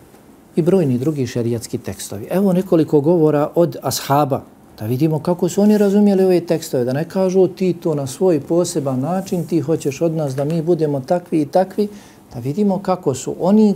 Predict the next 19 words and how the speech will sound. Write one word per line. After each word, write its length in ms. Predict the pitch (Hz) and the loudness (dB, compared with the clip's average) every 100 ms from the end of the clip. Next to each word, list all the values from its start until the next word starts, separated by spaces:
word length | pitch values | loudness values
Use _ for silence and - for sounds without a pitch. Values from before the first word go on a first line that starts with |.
| 196 | 2
koji 120 | 170 | 2
su 160 | 160 165 | 2 0
prvi 400 | - 233 170 135 | 2 2 2 -2
slušali 540 | - 156 - 131 131 | 0 -2 0 -2 2
i 80 | 202 | 4
ove 220 | 247 180 | 4 4
kuranske 640 | 139 190 - 143 131 147 143 | 2 0 0 -4 -2 -2 0
ajete 460 | 151 190 214 208 | 0 0 0 2
i 40 | 190 | 4
ove 180 | 175 143 | 4 4
hadise, 440 | 135 123 - - - - - - - | 0 -2 -6 -10 -16 -20 -20 -20 -6
kako 280 | 220 214 196 | -2 0 2
su 120 | 226 | 2
oni 140 | 202 | 4
razumijevali. 640 | 165 143 151 139 127 113 - - - - - - | 2 2 0 -2 -2 -2 -6 -20 -20 -20 -14 -10
Jesu 220 | 110 147 | -2 2
li 120 | 143 | 4
oni 200 | 214 190 | 4 4
doista 600 | 170 214 175 - 202 233 | 4 2 2 0 0 0